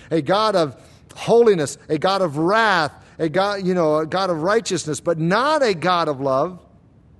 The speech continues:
then that's gonna come out in our lives. That's gonna come out in the way we treat people, the way we relate, relate to people.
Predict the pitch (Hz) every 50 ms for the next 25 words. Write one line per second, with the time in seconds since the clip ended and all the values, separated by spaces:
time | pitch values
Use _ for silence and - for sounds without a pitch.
0 | - - - - - _ - - _ - 147 151 175 190 - - - 165 151 139
1 | - 151 143 139 135 139 143 143 151 160 175 180 175 139 110 - - - - -
2 | - - - 196 180 156 - - 160 156 143 147 147 139 143 143 143 147 151 147
3 | - 196 202 190 - - 147 - - 110 - _ _ _ - 131 135 139 143 143
4 | 147 151 151 147 156 170 180 - - - 156 139 143 147 160 170 170 - 131 113
5 | - 101 90 - -